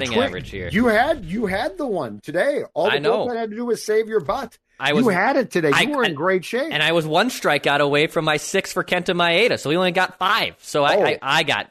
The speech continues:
Speaker 1: I got really just bent over
Speaker 2: One
Speaker 1: here.
Speaker 2: more for you.
Speaker 1: Yeah.
Speaker 2: And, uh, 'cause I, I saw, um, a couple of tweets about this after the game got done.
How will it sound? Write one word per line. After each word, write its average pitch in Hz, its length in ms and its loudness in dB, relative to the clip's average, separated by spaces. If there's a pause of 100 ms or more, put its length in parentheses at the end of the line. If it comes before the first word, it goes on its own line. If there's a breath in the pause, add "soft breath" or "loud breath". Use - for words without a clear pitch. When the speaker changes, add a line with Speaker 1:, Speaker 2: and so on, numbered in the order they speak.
Speaker 1:
I 147 140 -2
got 92 200 -4
really 101 480 -6
just 87 200 -20 (160)
bent 87 240 -16
over 85 180 -14
Speaker 2:
One 170 140 4
Speaker 1:
here. 180 60 0
Speaker 2:
more 185 200 4
for 135 280 0
you. 92 160 -4 (200)
Speaker 1:
Yeah. 95 240 -12
Speaker 2:
And, 135 260 -6
uh, 127 60 -10
'cause 135 220 -2 (180)
I, 135 180 -6
I 117 60 -10
saw, 131 320 -2 (380)
um, 98 420 -6 (140)
a - 40 -20
couple 120 220 -2
of 110 60 -6
tweets - 280 -6
about 107 280 -2
this 98 320 -10
after 104 420 -4
the 98 180 -14
game 107 280 -4
got 90 240 -4
done. 120 400 -4